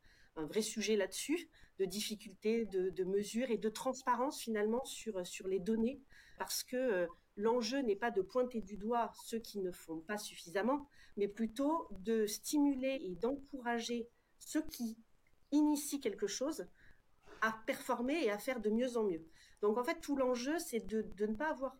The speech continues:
peur de cette mesure, euh, qui pourrait être, euh, discriminante ou en tout cas pointer du doigt ceux qui ne font pas assez, mais se dire que si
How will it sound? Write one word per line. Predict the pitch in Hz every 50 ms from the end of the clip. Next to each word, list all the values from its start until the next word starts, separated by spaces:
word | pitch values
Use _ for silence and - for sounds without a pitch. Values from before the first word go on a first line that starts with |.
| _
peur | - 269 262 262 240 - 175
de | 175 185
cette | 180 - 180 180 -
mesure, | 190 202 208 202 208 208 220 226 220 - - - - - - - - _ -
euh, | 165 160
qui | 160 - - 196
pourrait | - - 214 202 202 214 208 208
être, | 220 233 233 226 - - - 180 - -
euh, | 175 170 165
discriminante | 156 160 - - - - - 214 220 220 214 220 220 226 220 214 214 -
ou | -
en | -
tout | 180 -
cas | - 226 214
pointer | 220 - - 233 240 240 240 226 208
du | 190 196
doigt | 185 185 190 220 226 226 202 - - - - -
ceux | - - 254
qui | 233 240 - 190
ne | 190
font | 180 - - 175
pas | 170 160
assez, | 180 - - - 294 339 - - - - - -
mais | 208 214
se | 214 - 262
dire | 240 214 208 240 294 311 311 - -
que | - 262 254 233 196 -
si | - - - - 233